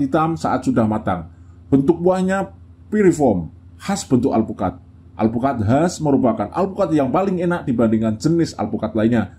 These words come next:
dan sudah dipatok sebagai alpukat yang paling sempurna secara internasional, karena sampai sa-, saat ini pun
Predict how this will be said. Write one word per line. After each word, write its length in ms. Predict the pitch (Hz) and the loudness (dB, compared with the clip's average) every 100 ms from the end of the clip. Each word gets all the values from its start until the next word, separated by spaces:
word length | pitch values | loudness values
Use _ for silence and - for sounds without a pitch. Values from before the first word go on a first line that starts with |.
| - | -4
dan 220 | - 202 208 | 0 0 0
sudah 320 | 185 170 156 | -2 0 0
dipatok 400 | 147 131 127 135 | 0 -2 -4 -8
sebagai 320 | - 113 113 | -6 -6 -4
alpukat 340 | 123 139 - 117 | -4 -4 -4 -2
yang 160 | 110 90 | -4 -2
paling 240 | 156 175 | 2 2
sempurna 400 | 160 156 165 156 | 2 0 0 -2
secara 460 | 151 - 156 135 - | -6 -4 -2 -2 -2
internasional, 840 | 135 127 107 95 117 135 110 92 - | -2 -2 -2 -4 0 2 0 -2 -8
karena 320 | - 117 147 185 | -2 0 0 0
sampai 320 | 156 123 113 | 0 0 0
sa-, 320 | 113 107 - | -2 -4 -4
saat 340 | - 107 98 123 | -2 -2 -2 0
ini 160 | 190 208 | 0 2
pun 240 | 156 | 0